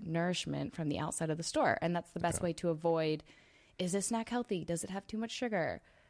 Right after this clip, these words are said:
Speaker 1: Is it gluten-free? What's the sodium content? Like, you can just bypass all of it and get back to the basics.
Speaker 2: Just eat real food.
Speaker 1: Eat real food.
Speaker 2: Yeah. Uh, that is a, a great first starting place. Do you notice, so,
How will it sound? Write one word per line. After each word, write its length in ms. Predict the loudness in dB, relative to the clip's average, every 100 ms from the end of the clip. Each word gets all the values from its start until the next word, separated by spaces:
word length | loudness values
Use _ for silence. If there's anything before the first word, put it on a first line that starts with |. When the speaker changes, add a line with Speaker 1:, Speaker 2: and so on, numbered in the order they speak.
| _
Speaker 1:
Is 140 | 0 0
it 80 | 0
gluten-free? 840 | 0 -2 0 2 2 0 -2 -6 -12
What's 260 | -2 0 0
the 60 | 0
sodium 440 | 4 4 4 0
content? 560 | -2 -4 -4 -6 -6 -6
Like, 120 | -6
you 80 | -4
can 140 | -2
just 160 | -2 -2
bypass 440 | -2 0 -2 -2
all 200 | 0 2
of 100 | 2
it 140 | 0 -2
and 80 | -4
get 160 | -4
back 200 | -4 -6
to 100 | -4
the 80 | -4
basics. 720 | -2 -4 -4 -6 -8 -10 -10 -12 -20 -8
Speaker 2:
Just 200 | -6 2
eat 160 | 2 4
real 180 | 4
food. 360 | 2 0 0 -2 -8 -6
Speaker 1:
Eat 120 | -2
real 140 | -2
food. 340 | -2 -4 -4 -8 -18 -20 _ -4
Speaker 2:
Yeah. 180 | -4 -4 -14 _ _
Uh, 220 | -8 -6 -8 -12 0
that 140 | 4 4
is 140 | 4
a, 240 | 4 2 -4 _ -20 _ _
a 80 | 0
great 300 | 4 4 4
first 300 | 4 2 4
starting 340 | 2 2 2 0
place. 340 | -2 -2 -4
Do 140 | 4
you 80 | 6
notice, 320 | 8 6 4 -2
so, 180 | -8